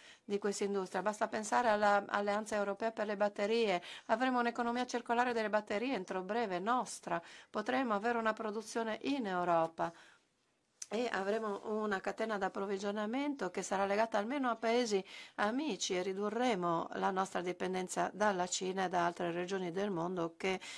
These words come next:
eh, non ci sono vicine e non seguono i nostri interessi. Quindi tenete presente tutto questo al momento di decidere come votare. E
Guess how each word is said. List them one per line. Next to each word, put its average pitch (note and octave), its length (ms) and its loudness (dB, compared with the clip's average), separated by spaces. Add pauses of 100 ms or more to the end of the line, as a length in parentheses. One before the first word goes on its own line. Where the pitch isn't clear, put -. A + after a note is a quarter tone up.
(120)
eh, F#3 180 2
non G#3 260 2
ci F#3+ 140 -4
sono F3+ 240 -2
vicine E3+ 460 -2
e - 20 -2
non E3 160 -2
seguono E3+ 320 0
i D#3+ 60 0
nostri D#3+ 260 -4
interessi. D#3 580 -4 (520)
Quindi F#3 320 -2
tenete A3+ 360 -4
presente E3+ 480 -2
tutto - 300 -6
questo E3+ 320 -4
al E3+ 80 2
momento E3+ 720 -2
di F#3 360 2
decidere F#3 580 0
come E3+ 260 0
votare. D#3+ 640 -2 (840)
E G3 280 -4